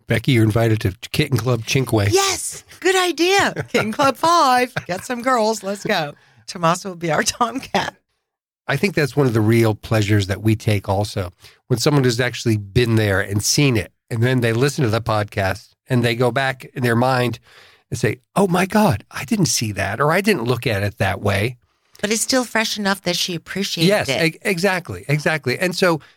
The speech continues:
Speaker 1: not only can we help people that are going, but we can help people that have already been there to see things in a new light and have a better experience the next time.
Speaker 2: And make them wanna go back.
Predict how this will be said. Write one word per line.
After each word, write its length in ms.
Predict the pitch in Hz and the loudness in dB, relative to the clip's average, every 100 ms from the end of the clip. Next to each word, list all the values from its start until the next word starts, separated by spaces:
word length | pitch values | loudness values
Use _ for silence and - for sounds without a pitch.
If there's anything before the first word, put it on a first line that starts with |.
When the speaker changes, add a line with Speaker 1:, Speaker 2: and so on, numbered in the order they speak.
| _ | _
Speaker 1:
not 140 | 175 240 | -4 0
only 180 | 233 165 | 2 2
can 200 | 165 139 | 2 2
we 300 | 131 117 120 _ _ _ | 2 0 -8 _ _ _
help 300 | - 147 156 | -4 -2 -2
people 320 | - 156 147 117 | -2 0 0 0
that 200 | 113 107 | 2 0
are 80 | 101 | 0
going, 640 | 131 160 190 90 104 127 _ - | 0 2 4 2 -4 -10 _ -4
but 100 | 135 | 0
we 140 | 139 | 0
can 160 | 160 139 | 2 2
help 200 | 165 - | 2 2
people 260 | 160 156 | 0 2
that 80 | 156 | 2
have 80 | 156 | 2
already 200 | 170 170 | 2 2
been 240 | 143 180 165 | 0 0 0
there 120 | 113 | 0
to 80 | 117 | 0
see 180 | 175 | 0
things 240 | 165 185 147 | 2 2 2
in 120 | 147 | 4
a 40 | |
new 160 | 143 156 | 4 6
light 300 | 165 151 104 - | 4 2 -2 -4
and 140 | 123 | 0
have 180 | 135 139 | 0 0
a 60 | 131 | -2
better 260 | 160 156 | 0 0
experience 480 | 147 - 160 156 151 | -2 -2 2 4 4
the 100 | 165 | 2
next 240 | 170 165 | 0 -2
time. 260 | - 92 82 _ - | -6 -8 -10 _ -8
Speaker 2:
And 160 | 185 | -8
make 220 | 180 180 185 | -6 -6 -6
them 140 | 180 | -8
wanna 220 | 165 160 | -8 -10
go 160 | 156 151 | -10 -8
back. 320 | 202 262 | -4 -4